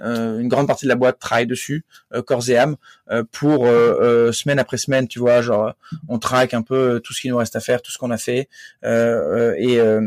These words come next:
et, et pour, pour avoir, si tu veux, une, une, une, une fusion qui se passe extrêmement bien. Euh, un gros, un, un, un point extrêmement important dans tout ça, c'est la communication, euh, que tu, tu, tu fais aux équipes.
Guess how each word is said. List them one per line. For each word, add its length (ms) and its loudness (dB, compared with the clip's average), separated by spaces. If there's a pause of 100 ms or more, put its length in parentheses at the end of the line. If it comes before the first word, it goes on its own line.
(120)
et, 460 -6
et 140 -10
pour, 340 -4
pour 160 0
avoir, 320 4
si 80 -6
tu 140 -8
veux, 80 2
une, 100 -2
une, 380 -2
une, 400 -4
une 160 -4
fusion 340 -6
qui 140 -12
se 80 -12
passe 260 -2
extrêmement 400 -4
bien. 220 -2 (580)
Euh, 540 4 (240)
un 100 2
gros, 240 2
un, 480 4
un, 140 2 (160)
un 80 2
point 240 2
extrêmement 500 0
important 400 -2
dans 120 2
tout 120 -10
ça, 160 2
c'est 140 0
la 80 2
communication, 640 -4 (720)
euh, 160 2
que 80 -6
tu, 300 -10
tu, 160 -20
tu 100 -12
fais 100 -4
aux 60 2
équipes. 320 -2